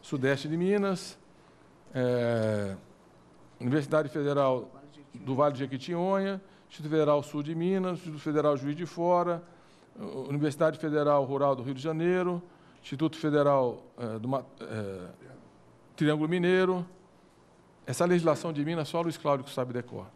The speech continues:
E, e, então, aí, todas as que vocês estão vendo, depois vem a Universidade Federal de São Carlos, F R J, Universidade Federal do A B C, três I E S e o Instituto Federal de Minas Gerais. Então, é um número expressivo também na região Sudeste,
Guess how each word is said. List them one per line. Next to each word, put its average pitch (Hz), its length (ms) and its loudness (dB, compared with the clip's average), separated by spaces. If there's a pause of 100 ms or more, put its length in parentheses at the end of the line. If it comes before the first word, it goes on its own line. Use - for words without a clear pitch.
(720)
E, - 60 -12
e, 143 340 -8 (100)
então, - 300 2
aí, 147 140 4
todas 160 400 2
as 139 120 -2
que - 80 -12
vocês 143 120 -2
estão 131 200 -4
vendo, 151 140 0
depois 151 240 0
vem 160 80 2
a 151 40 2
Universidade 143 240 0
Federal 139 200 4
de 139 60 -8
São 156 140 0
Carlos, 156 340 2
F 135 180 -4
R 139 120 -4
J, 143 500 0 (1600)
Universidade 135 320 2
Federal 135 240 2
do 131 100 -2
A 127 40 -2
B 127 120 -4
C, 156 420 0 (440)
três 151 340 4
I 135 60 2
E 139 200 2
S - 640 -2 (640)
e 143 180 2
o 139 140 0
Instituto 139 280 -4
Federal 143 240 4
de 135 80 -6
Minas 139 200 -2
Gerais. 101 360 -2
Então, 156 300 -4 (460)
é 151 40 -4
um 143 60 0
número 160 160 2
expressivo 151 520 0
também 135 260 0
na 139 60 2
região 127 260 -2
Sudeste, 160 640 0